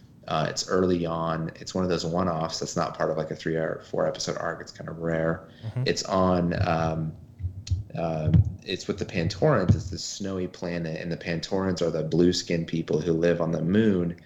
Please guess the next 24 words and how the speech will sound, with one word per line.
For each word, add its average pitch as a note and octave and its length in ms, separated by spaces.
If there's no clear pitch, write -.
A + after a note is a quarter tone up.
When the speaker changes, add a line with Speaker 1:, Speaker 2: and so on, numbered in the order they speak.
Speaker 1:
that - 140
orbits F#2 380
the F2+ 80
big E2 200
planet, G2 440
and F2+ 80
they A2+ 100
think F2 420
the D#2 100
planet F#2 540
is D2 160
largely E2+ 400
uninhabited. D#2 800
It's, - 140
like, - 120
this - 140
icy, D#2 460
Hoth-like, D2+ 680
Speaker 2:
Yeah. G2+ 300
Speaker 1:
snowy D#2+ 600
world. D#2+ 460
And D#2+ 220
then, D#2+ 440
uh, D#2 400